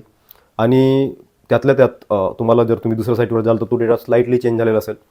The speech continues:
आणि त्यातल्या त्यात हा जो डेटा असतो तो मिलियन डॉलर्स किंवा बिलियन डॉलर्समध्ये घेतलेला असतो, म्हणजे specially डॉलर्समध्येच कॅल्क्युलेट असतात.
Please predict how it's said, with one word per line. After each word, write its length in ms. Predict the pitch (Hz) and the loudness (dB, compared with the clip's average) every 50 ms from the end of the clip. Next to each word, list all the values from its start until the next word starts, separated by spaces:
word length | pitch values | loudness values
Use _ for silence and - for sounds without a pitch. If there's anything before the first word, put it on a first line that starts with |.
| _ _ _ _ _ _ _ - | _ _ _ _ _ _ _ -8
आणि 120 | 110 113 120 | -6 -4 -2
त्यातल्या 280 | - 120 - 127 123 | -2 -2 0 0 2
त्यात 120 | 123 127 123 - | 2 2 0 0
हा 260 | 120 98 - 117 120 123 | -6 -6 -2 0 0 2
जो 300 | 123 131 131 131 131 127 | 2 2 2 2 2 0
डेटा 300 | 113 113 110 107 127 123 | -2 -4 -4 -2 0 -2
असतो 260 | 123 - - 123 120 | -2 0 -2 -2 0
तो 200 | 123 123 120 120 | 2 2 2 2
मिलियन 380 | 110 110 110 113 120 120 120 | 2 0 0 2 2 2 2
डॉलर्स 320 | 113 113 113 117 117 110 - | 2 2 2 2 0 0 -2
किंवा 180 | - 120 113 | -4 -6 -6
बिलियन 300 | 107 110 107 117 117 117 | -4 -4 -2 -2 -2 -2
डॉलर्समध्ये 540 | 110 104 107 113 120 120 - 113 113 113 117 | 0 0 0 0 0 -4 -4 -6 -4 -2 -2
घेतलेला 260 | 113 110 - 110 107 | -2 -4 -4 -2 -2
असतो, 160 | 104 - - 110 | -2 -2 -4 -10
म्हणजे 240 | 113 107 - - | -10 -8 -6 -6
specially 220 | 110 - 113 117 110 | -6 -4 -4 -2 0
डॉलर्समध्येच 480 | 110 110 113 113 - 117 110 - 113 - | 2 2 2 0 -4 -6 -6 -6 -6 -6
कॅल्क्युलेट 300 | 107 101 101 113 107 92 | -6 -6 -6 -6 -8 -8
असतात. 180 | 107 - 110 | -10 -12 -14